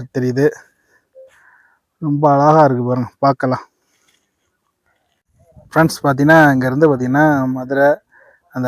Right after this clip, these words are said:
வாடிப்பட்டி, அதாவது மதுரையை சுத்தி உள்ள கிராமம், அந்த மலையெல்லாம் தெரியுது பாருங்க. ரொம்ப பார்க்க அழகா சூப்பரா இருக்கு. பார்க்க பார்க்க நம்ம கொஞ்சம் பார்த்துட்டு இருக்கணும் போல இருக்கு. அந்த அளவுக்கு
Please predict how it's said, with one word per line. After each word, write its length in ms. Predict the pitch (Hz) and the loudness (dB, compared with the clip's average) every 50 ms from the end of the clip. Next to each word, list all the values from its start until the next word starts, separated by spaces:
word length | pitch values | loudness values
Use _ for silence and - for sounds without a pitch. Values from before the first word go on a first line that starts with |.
| 123 123 | -4 -2
வாடிப்பட்டி, 560 | 127 135 139 147 135 131 120 - - 131 135 139 135 - - - _ _ _ _ _ _ _ | -2 0 0 -2 -2 -4 -8 -6 -4 -4 -4 -4 -6 -10 -18 -20 _ _ _ _ _ _ _
அதாவது 240 | 123 123 135 160 160 | -4 -2 0 0 0
மதுரையை 420 | 143 135 135 139 151 160 165 151 | 0 0 0 2 4 4 4 4
சுத்தி 300 | - - 131 - - 143 | 2 -4 -8 -4 -2 0
உள்ள 200 | 139 131 127 127 127 123 123 120 - - _ _ _ | 0 0 0 0 -2 -2 -4 -6 -8 -14 _ _ _
கிராமம், 400 | - 123 127 131 135 139 139 139 | -8 -4 -2 0 0 0 0 -2
அந்த 240 | 131 131 123 120 123 | -4 -6 -6 -6 -6
மலையெல்லாம் 600 | 120 120 120 131 131 131 123 127 135 143 127 - | -6 -6 -6 -4 -4 -4 -4 -4 -4 -6 -6 -8
தெரியுது 260 | 131 123 127 131 123 117 | -8 -6 -6 -6 -6 -8
பாருங்க. 240 | 113 110 117 113 | -10 -12 -12 -12
ரொம்ப 260 | 110 117 127 139 135 123 - | -10 -10 -8 -8 -8 -10 -10
பார்க்க 340 | 123 131 135 - - 120 113 | -10 -10 -10 -8 -8 -8 -6
அழகா 320 | 120 131 127 135 151 160 160 - _ _ _ _ _ _ _ _ _ _ _ _ | -4 -4 0 2 2 0 0 -2 _ _ _ _ _ _ _ _ _ _ _ _
சூப்பரா 420 | - - 147 143 - _ - 151 143 | -12 -10 -10 -10 -8 _ 0 0 0
இருக்கு. 280 | 123 113 107 123 143 170 - _ _ _ _ _ _ _ _ _ _ _ _ _ _ _ _ _ _ _ _ _ _ _ _ _ _ _ _ - - _ _ _ | 0 -2 -4 -6 -6 -6 -6 _ _ _ _ _ _ _ _ _ _ _ _ _ _ _ _ _ _ _ _ _ _ _ _ _ _ _ _ -20 -20 _ _ _
பார்க்க 300 | - 135 147 - 160 143 | -4 -4 -2 -2 -2 2
பார்க்க 240 | 143 160 170 170 151 | 2 2 2 2 0
நம்ம 140 | 143 139 | 0 -2
கொஞ்சம் 220 | 135 127 117 - _ | -2 -4 -4 -4 _
பார்த்துட்டு 380 | 135 143 151 147 160 139 135 | 0 0 2 2 0 0 0
இருக்கணும் 260 | 139 127 131 127 123 127 | -2 -4 -4 -4 -4 -2
போல 160 | 143 143 135 | 0 0 0
இருக்கு. 180 | 127 120 120 | 0 -2 -6
அந்த 200 | 113 117 123 127 | -6 -6 -6 -4
அளவுக்கு 320 | 127 127 139 147 143 156 | -2 -2 -2 -2 -2 -4